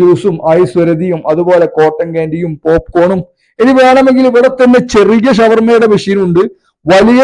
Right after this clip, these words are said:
ഷവർമയുടെ മെഷീനുണ്ട്, ഞാൻ കാണിച്ചു തരാം. അപ്പൊ ഈ ചെറിയ ഷവർമയുടെ മെഷീനും അല്ലെങ്കിൽ ആ വലിയ ഷവർമയുടെ മെഷീൻ ആണെങ്കിൽ അതൊക്കെ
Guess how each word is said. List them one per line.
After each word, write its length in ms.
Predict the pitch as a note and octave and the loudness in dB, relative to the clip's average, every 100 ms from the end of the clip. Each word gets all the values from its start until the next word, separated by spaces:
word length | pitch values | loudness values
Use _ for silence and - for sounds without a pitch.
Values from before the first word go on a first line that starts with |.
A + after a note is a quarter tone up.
| A#3 | 2
ഷവർമയുടെ 480 | G#3 G3 G3+ G3+ G3 | 2 2 2 2 2
മെഷീനുണ്ട്, 400 | E3 D3+ D3+ C3+ F3 | 0 0 -2 0 0
ഞാൻ 100 | G3 | 0
കാണിച്ചു 320 | F3+ G3 G3 D#3+ | 0 0 0 0
തരാം. 200 | D3+ G#3 _ _ _ | 0 -2 _ _ _
അപ്പൊ 120 | G3 G3 | -4 -2
ഈ 40 | A#3+ A#3 | 0 2
ചെറിയ 240 | A3 A3+ G#3 | 2 2 2
ഷവർമയുടെ 460 | G#3 G3+ G#3 G#3 G3 | 2 2 2 0 0
മെഷീനും 380 | F#3 - F#3 F#3 C3+ - _ _ - | -2 -2 -4 -4 -8 -14 _ _ -2
അല്ലെങ്കിൽ 240 | F#3 G#3 | 0 2
ആ 20 | G#3 | 4
വലിയ 180 | F#3 G3+ G3 | 4 2 2
ഷവർമയുടെ 360 | F#3 F#3+ F#3+ F#3 | 0 0 -2 -2
മെഷീൻ 220 | F3 F#3 F3 | -2 0 0
ആണെങ്കിൽ 320 | F3 F#3 F#3 E3+ | 0 -2 0 0
അതൊക്കെ 300 | G3+ G#3 | 0 -4